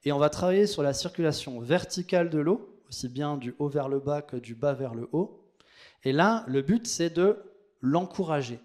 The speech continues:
d'accord ? Donc on a deux mouvements parallèles. Un où le but, c'est de ralentir la circulation horizontale. D'autres, le but, c'est d'accélérer, alimenter la gestion verticale.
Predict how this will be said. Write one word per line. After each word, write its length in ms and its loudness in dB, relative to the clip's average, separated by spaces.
d'accord ? 240 -4
Donc 180 -8
on 120 -6
a 60 -6
deux 200 0
mouvements 380 -2
parallèles. 680 -2
Un 220 0
où 40 2
le 120 0
but, 180 -2
c'est 100 -6
de 60 -2
ralentir 720 -4
la 80 -8
circulation 460 -12
horizontale. 420 -4
D'autres, 260 6
le 80 0
but, 220 0
c'est 160 -2
d'accélérer, 680 -4
alimenter 540 2
la 120 4
gestion 300 -6
verticale. 500 -12